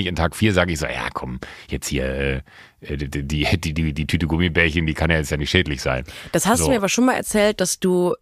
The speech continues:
Speaker 2: äh, dich wegen Corona musstest du in ein Hotelzimmer gehen und dann hast du da eine Sof-,
Speaker 1: Genau.
Speaker 2: Saftkur gemacht
Speaker 1: Hab ich
Speaker 2: oder
Speaker 1: eine
Speaker 2: so.
Speaker 1: Saftkur gemacht,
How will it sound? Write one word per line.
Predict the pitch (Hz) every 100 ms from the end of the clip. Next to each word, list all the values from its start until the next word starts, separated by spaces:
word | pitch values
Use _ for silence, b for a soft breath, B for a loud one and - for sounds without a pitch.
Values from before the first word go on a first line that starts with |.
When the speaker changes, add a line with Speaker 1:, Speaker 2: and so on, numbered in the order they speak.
| -
Speaker 2:
äh, | - 165
dich | 156 165 - - - _ -
wegen | 113 143 165 165 - -
Corona | - 160 175 233 226 214 208 208 202
musstest | 156 170 - 170 180
du |
in | 165
ein | 160
Hotelzimmer | 160 170 214 - 214 202
gehen | 190 196 170
und |
dann | 160
hast | 165 -
du | 165
da | 156
eine | 170 170
Sof-, | - 71
Speaker 1:
Genau. | -
Speaker 2:
Saftkur | 175 - - - 147
gemacht | 131 131 -
Speaker 1:
Hab | 127
ich |
Speaker 2:
oder |
Speaker 1:
eine | 143
Speaker 2:
so. | 139
Speaker 1:
Saftkur | - 80
gemacht, | 64 -